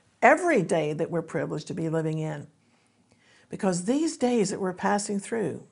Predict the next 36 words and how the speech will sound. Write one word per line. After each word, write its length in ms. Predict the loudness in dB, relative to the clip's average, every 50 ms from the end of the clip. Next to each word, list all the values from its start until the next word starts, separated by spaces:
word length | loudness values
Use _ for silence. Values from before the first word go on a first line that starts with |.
| _ _ _ _ _ _ _ _ 4
either 280 | 6 6 8 6 6 4
until 280 | 4 2 2 2 0
Jesus 480 | 2 2 2 2 2 2 0 -2 -4 -4
comes 420 | -2 2 4 4 4 4 0 0
for 160 | 2 2 4
us 220 | 4 4 2 0 -2
in 100 | -2 -2
the 80 | 0
rapture 540 | 2 4 4 2 2 -2 -6 -6 -6 -6 -8 -16 _ _ -20 _ _ _ _ 4
or 360 | 6 8 10 10 10 8 8
until 400 | 6 4 2 4 4 4 4 6
our 100 | 4 4
days 320 | 4 4 4 4 4 4 2
on 160 | 2 2 2
earth 240 | 0 0 0 0 -2
here 180 | -2 -2 -2
are 120 | -2 -4 -6
finished, 580 | -4 -2 0 0 0 -2 -6 -12 -18 _ -20 _ _ _ _ _ _ _ _ -20 -20 -20 _ _ _
we 180 | 2 4 4 6
are 100 | 4 4
seeing 600 | 2 -2 -2 0 2 2 2 2 0 -2 -4 -6
signs 760 | -10 -10 -10 -8 -2 2 4 6 6 6 6 4 4 2 2
of 80 | 2
the 80 | 2 0
times 640 | -2 -4 -6 -6 -6 -8 -10 -12 -16 -18 -16 -10
of 160 | -10 -10 -8
the 80 | -8 -10
birth 440 | -10 -2 2 2 2 2 2 -4 -8
pains 460 | -2 0 0 0 0 0 -2 -2 -2
of 140 | -2 -2 0
Messiah, 580 | -2 -4 -4 -4 -6 -6 -4 -4 -6 -8 -10 -14 _ _ _ _ _ _ _ _ _ _ -10
and 120 | -6 -4
they 80 | -4 -4
seem 340 | -4 -6 -6 -6 -6 -4 -4
to 100 | -4 0
be 360 | 0 2 2 2 0 -2